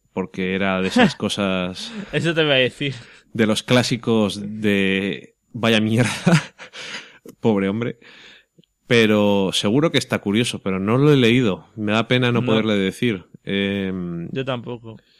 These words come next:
Speaker 1: si te gusta este tipo de cosas cósmicas, hombre, el juicio, esto no va a tener nada que ver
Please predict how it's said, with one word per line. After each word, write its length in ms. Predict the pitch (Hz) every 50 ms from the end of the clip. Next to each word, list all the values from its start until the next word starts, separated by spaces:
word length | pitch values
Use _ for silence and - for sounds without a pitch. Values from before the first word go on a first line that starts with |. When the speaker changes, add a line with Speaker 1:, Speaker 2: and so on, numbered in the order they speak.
| _ _ _ _ _ _
Speaker 1:
si 280 | - - - - 117 113
te 540 | 104 - 107 107 104 104 104 104 107 107 104
gusta 1200 | 104 110 123 117 - - - 143 143 139 135 135 135 131 131 131 127 127 127 123 123 123 117 - - - _ _ _ _ _ -
este 240 | 113 110 - 120 113
tipo 260 | - 117 117 117 113
de 80 | 110
cosas 300 | 110 - 110 104 113 107
cósmicas, 440 | - - 123 113 120 110 101 107 101 -
hombre, 280 | 120 123 113 101 - -
el 100 | - 101
juicio, 340 | 95 - 113 104 120 131 127 117 - 113 117 120
esto 200 | 120 - - 160
no 60 | 151
va 60 | 143
a 40 | 139
tener 200 | - 131 127 117 117
nada 260 | 117 110 107 104 98
que 140 | - 101 92
ver 300 | 95 95 90 - - _